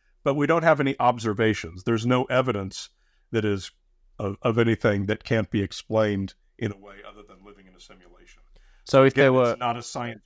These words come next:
Speaker 1: question.
Speaker 2: If there were good theoretical arguments for how alien civilizations could have come here, that would change the probability about what we're seeing in the skies?
Speaker 1: Well, that's an interesting question. Um,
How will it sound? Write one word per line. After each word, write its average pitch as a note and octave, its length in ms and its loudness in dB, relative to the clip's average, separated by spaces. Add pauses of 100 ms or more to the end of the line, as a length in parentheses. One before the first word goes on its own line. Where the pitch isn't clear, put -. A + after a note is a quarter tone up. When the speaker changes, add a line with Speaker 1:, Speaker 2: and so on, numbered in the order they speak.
Speaker 1:
question. - 260 -20 (400)
Speaker 2:
If C#3 160 -2
there C3+ 140 4
were A#2+ 100 2
good C#3 260 0
theoretical G#2 680 0
arguments F2+ 600 0
for F#2+ 160 0
how F#2+ 760 0
alien F#2+ 400 -2
civilizations E2+ 920 -2
could G2 200 -4
have E2+ 160 -4
come F#2 260 0
here, D2+ 340 -4
that F2+ 200 0
would F#2 160 -6
change F#2 400 -2
the F#2+ 100 -4
probability F#2+ 800 0
about G#2+ 500 0 (180)
what G#2+ 180 0
we're A2 80 0
seeing G#2 380 -2
in G#2+ 80 -2
the G#2+ 100 -4
skies? G#2+ 640 -4 (2750)
Speaker 1:
Well, C3+ 120 4
that's A2+ 160 0
an B2 80 -4
interesting C#3 380 -4
question. A2 520 -2
Um, A#2+ 600 0